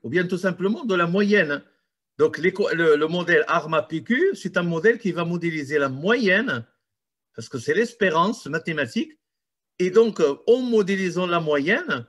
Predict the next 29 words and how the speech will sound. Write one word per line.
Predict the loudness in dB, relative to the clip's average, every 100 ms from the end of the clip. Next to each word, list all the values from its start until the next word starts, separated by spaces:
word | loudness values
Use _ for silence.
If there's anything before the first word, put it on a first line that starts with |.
| _
il | -6 -4
va | -4
capter, | -4 -6 -6 -10 0 0 0 -8 _ _ _ _
il | -4
va | -4
capter | -2 -4 -4 -4 -2 -2 _ _ _
l'autocorrélation | 0 4 6 4 0 0 0 0 0 0 -2
des | 0 -2
rendements. | -6 -4 -6 -6 -8
Et |
nous | -8 -6
avons | -6 -6
montré | -6 -10 -2 -2
que | 0 -2 -2 -10 _ _
la | -8
première, | -6 -6 -2 0 0 -4 -10 _ _
euh, | -14 -12 -12 -8
régularité | -8 -4 -2 -2 -4 -8
statistique, | -8 -6 -6 -8 -10 -10 -8
c'est | -12
qu'il | -6 -4
y |
a | -2
une | -6
très | -8 -8
forte | -6 -8 -6
autocorrélation | -8 -6 -6 -6 -6 -6 -10
des | -10
rendements. | -8 -8 -6 -8 -12